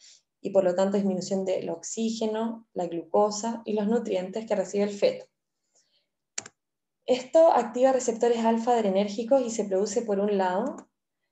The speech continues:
cambios cardiovasculares. Por una parte, aumenta el flujo al cerebro, a las coronarias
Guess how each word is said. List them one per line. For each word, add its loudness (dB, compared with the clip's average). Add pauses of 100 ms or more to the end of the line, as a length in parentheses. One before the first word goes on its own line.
(400)
cambios 2
cardiovasculares. 2
Por -4
una -2
parte, 2
aumenta 2
el -4
flujo -4
al -6
cerebro, -4 (540)
a -2
las -8
coronarias -2